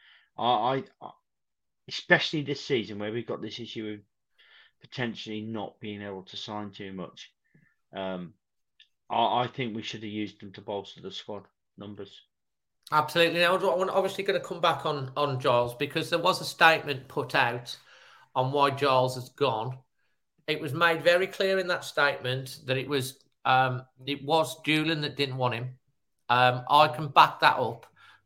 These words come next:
Speaker 2: because I spoke, um, <laughs> to his agent.
Speaker 1: I was there, Dave.
Speaker 2: You were there.
Speaker 1: <laughs>
Speaker 2: You were there. You were
Speaker 1: So, so I, I, I get, I get that, but was, was that before he knew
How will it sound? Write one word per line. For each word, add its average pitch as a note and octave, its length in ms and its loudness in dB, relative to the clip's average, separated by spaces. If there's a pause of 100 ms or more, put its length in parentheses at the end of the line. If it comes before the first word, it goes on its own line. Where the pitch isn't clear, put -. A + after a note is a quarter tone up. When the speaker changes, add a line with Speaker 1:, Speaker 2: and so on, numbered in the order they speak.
Speaker 2:
because C3 260 -2
I C#3+ 140 4
spoke, C#3 520 4 (120)
um, B2 400 0 (1200)
<laughs> - 60 -12 (720)
to D3+ 120 -4
his C3+ 120 2
agent. C3 340 0
Speaker 1:
I D3 60 4
was D3 160 4
there, E3 200 12
Dave. C3 400 6 (400)
Speaker 2:
You E3 240 6
were F3+ 100 4
there. C#3 640 8
Speaker 1:
<laughs> C3+ 100 -10
Speaker 2:
You D#3+ 180 0
were F3+ 80 2
there. F3 200 8
You F#3 220 4
were G3+ 100 8
Speaker 1:
So, F#3+ 220 10
so G3 220 10
I, F3+ 280 8 (420)
I, E3+ 240 6
I D#3+ 220 6 (140)
get, - 160 6
I D3+ 40 4
get G3+ 300 6
that, C3 320 4 (340)
but D3 240 4 (720)
was, B2+ 420 -2
was C3 200 2
that E3+ 220 8
before E3+ 420 4
he E3 100 4
knew D#3+ 320 6